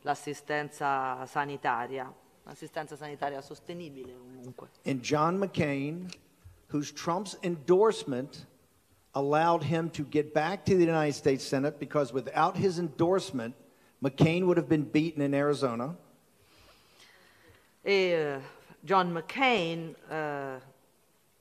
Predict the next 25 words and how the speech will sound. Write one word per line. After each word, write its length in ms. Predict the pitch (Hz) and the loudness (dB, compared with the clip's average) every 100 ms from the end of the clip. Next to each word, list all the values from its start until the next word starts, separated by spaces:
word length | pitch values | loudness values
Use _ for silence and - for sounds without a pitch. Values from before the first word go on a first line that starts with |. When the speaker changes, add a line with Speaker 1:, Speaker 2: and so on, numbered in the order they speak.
| _ 170 | _ -6
Speaker 1:
effettivamente 800 | 160 160 170 160 156 196 185 160 | -6 -8 -6 -4 -4 -6 -6 -8
sarebbe 380 | 156 147 139 | -6 -6 -8
stato 800 | 139 - 147 - 151 139 135 - | -8 -4 -4 -4 -6 -6 -8 -12
battuto 960 | - 135 147 - - 302 175 147 131 127 | -14 -10 -10 -10 -8 -6 -4 -6 -8 -12
in 160 | - 147 | -10 -6
Arizona 760 | 139 139 131 156 135 131 127 131 - _ _ | -6 -6 -4 -2 0 -2 -6 -8 -18 _ _
senza 720 | - - 170 175 160 - 139 | -6 -2 0 -2 -6 -6 -6
ovviamente 800 | 139 139 175 160 143 156 143 147 | -6 -4 -4 -4 -6 -8 -8 -6
il 320 | 139 131 131 | -4 -6 -8
sostegno 500 | - 131 - 143 135 | -12 -14 -6 -6 -6
di 100 | 135 | -8
Trump, 720 | 202 220 151 135 - 131 131 | 0 2 2 -2 -8 -10 -10
perché 220 | - 135 147 | -14 -12 -10
sarebbe 340 | 131 139 131 | -8 -10 -10
stato 260 | 131 143 127 | -12 -12 -12
battuto 420 | 123 - 165 131 | -12 -12 -12 -12
senza 280 | 120 123 127 | -14 -12 -12
il 80 | |
sostegno 380 | 123 123 139 127 | -12 -12 -10 -10
di 100 | 127 | -10
Trump. 300 | 127 123 - - | -14 -16 -14 -2
Speaker 2:
McCain, 500 | 139 - - 180 185 | 2 6 4 2 -2
after 340 | 170 156 - | -2 -2 0
running 720 | 135 123 147 185 233 220 202 175 - | 0 2 6 6 6 2 0 -6 -6
on 420 | 156 139 131 123 | -2 -2 -2 -6